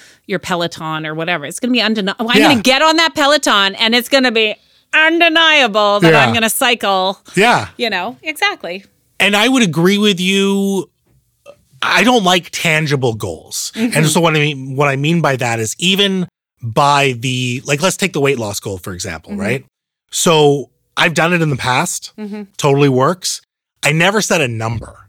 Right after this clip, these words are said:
Speaker 1: Mm.
Speaker 2: What I set was from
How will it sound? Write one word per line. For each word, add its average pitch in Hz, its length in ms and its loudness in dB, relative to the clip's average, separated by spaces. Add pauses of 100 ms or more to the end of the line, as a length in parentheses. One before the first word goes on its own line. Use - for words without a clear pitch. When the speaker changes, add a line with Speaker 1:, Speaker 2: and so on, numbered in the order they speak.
(120)
Speaker 1:
Mm. 214 280 -6
Speaker 2:
What 147 120 4
I 147 80 2
set 202 460 -2
was 139 640 0 (540)
from 127 800 0